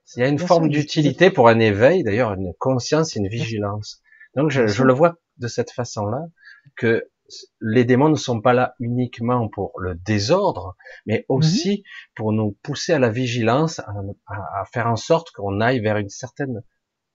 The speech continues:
Speaker 1: évolution, une certaine vision de la perfection peut-être, ou d'un certain ordre.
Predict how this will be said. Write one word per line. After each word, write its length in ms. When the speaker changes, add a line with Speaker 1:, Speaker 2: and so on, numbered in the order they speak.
Speaker 1:
évolution, 800
une 300
certaine 580
vision 580
de 80
la 100
perfection 680
peut-être, 380
ou 40
d'un 220
certain 380
ordre. 440